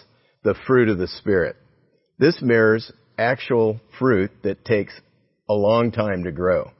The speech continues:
I'd like to show you a video of a pear growing in eight weeks from flower to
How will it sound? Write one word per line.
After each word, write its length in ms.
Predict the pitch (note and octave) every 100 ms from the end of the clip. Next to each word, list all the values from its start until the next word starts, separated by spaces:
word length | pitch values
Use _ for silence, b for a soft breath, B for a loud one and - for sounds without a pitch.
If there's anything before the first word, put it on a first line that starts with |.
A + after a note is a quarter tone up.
| _ _ b b b b b b
I'd 140 | - B2
like 220 | D3+ F#3
to 40 |
show 200 | - D#3+
you 240 | D3 C3 A#2
a 100 | G#2
video 640 | B2+ C#3 B2+ G#2 G2+ G2 -
of 180 | A#2 G#2+
a 100 | G#2
pear 580 | - D3+ D#3+ C3 G2+ F#2+
growing 680 | E2+ A2+ A#2+ A#2 A2+ A2 G#2+
in 320 | A#2 A2 G#2+
eight 280 | A#2+ B2+ B2+
weeks 440 | A2+ A2 G2+ - - -
from 260 | A#2+ G#2 F#2 -
flower 600 | B2+ C3+ D3 B2 G2 F#2+ -
to 160 | G#2